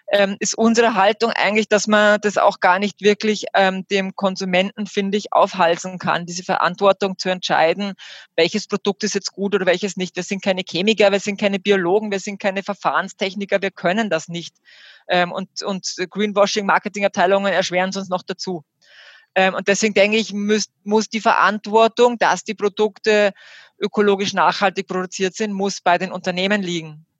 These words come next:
Das heißt, ähm, und da muss eigentlich meiner Meinung nach auch der Steuerungsmechanismus liegen, dass ich sage jetzt zum Beispiel, ja, C O zwei Steuer, Stichwort,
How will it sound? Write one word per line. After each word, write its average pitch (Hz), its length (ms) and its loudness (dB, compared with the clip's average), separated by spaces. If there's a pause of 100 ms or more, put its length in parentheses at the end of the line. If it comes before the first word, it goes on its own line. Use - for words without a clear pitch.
Das - 160 -12
heißt, 175 440 0
ähm, 170 320 -4
und 180 200 -14
da 165 220 6
muss 196 220 -4
eigentlich 185 340 -4
meiner 180 220 0
Meinung 190 280 0
nach - 80 -2
auch 175 100 -2
der 196 120 -8
Steuerungsmechanismus 190 1120 0
liegen, 208 360 -6 (500)
dass 185 200 2
ich - 120 -8
sage 190 260 4
jetzt 196 160 -2
zum 180 140 -8
Beispiel, 202 480 2
ja, 190 160 2
C 185 180 -4
O 175 60 -4
zwei 165 260 2
Steuer, 196 380 0
Stichwort, 196 560 -2